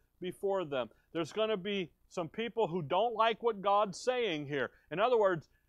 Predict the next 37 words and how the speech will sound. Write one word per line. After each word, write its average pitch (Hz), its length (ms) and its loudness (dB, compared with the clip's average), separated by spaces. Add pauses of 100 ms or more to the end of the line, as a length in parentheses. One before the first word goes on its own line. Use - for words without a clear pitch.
(120)
what 220 180 0
God's 190 320 4
saying 247 320 0
is, 170 240 -4 (160)
"Do, 240 240 2 (240)
do 202 200 0
your 269 240 -2
darndest 208 680 2
against 190 380 -6
Israel. 170 540 2 (140)
You're 147 140 0
not 190 240 0
getting 175 220 -2
rid 202 200 2
of 143 120 2
her." 95 180 -4 (120)
Why? 156 420 0 (240)
"Because 160 260 -4
I 175 80 4
have 151 140 0
a 135 80 -4
covenant 220 500 0
with 165 120 -8
creation, 180 720 -4 (220)
and 156 160 -2
Israel 190 540 2
is 156 100 -4
a 160 80 -2
component 214 800 0
in 160 160 -6
creation, 190 680 -4
'cause 156 160 -6
I 196 160 0
set 180 300 -2
Israel 185 500 0
over 202 240 2
creation." 196 760 -4